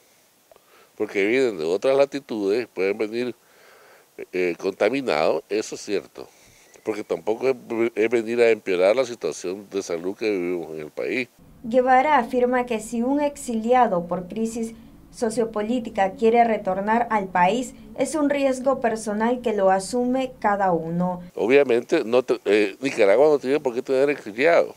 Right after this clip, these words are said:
Speaker 1: pero el hecho es que hay miles de exiliados, sobre todo joven y población laboral. Pero,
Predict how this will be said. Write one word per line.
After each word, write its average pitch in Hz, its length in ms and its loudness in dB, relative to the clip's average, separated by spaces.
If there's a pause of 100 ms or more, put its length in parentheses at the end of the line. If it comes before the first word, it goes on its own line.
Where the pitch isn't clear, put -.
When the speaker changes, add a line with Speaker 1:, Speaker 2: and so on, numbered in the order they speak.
(640)
Speaker 1:
pero 98 200 0
el 92 160 -2
hecho 113 280 -2
es 127 120 -2
que 139 140 0
hay 123 120 4
miles 147 340 0
de 110 60 -2
exiliados, 104 520 4 (520)
sobre 110 280 4
todo 120 320 4
joven 131 460 4
y - 80 -6
población 110 580 0
laboral. 117 500 2 (1500)
Pero, 156 440 4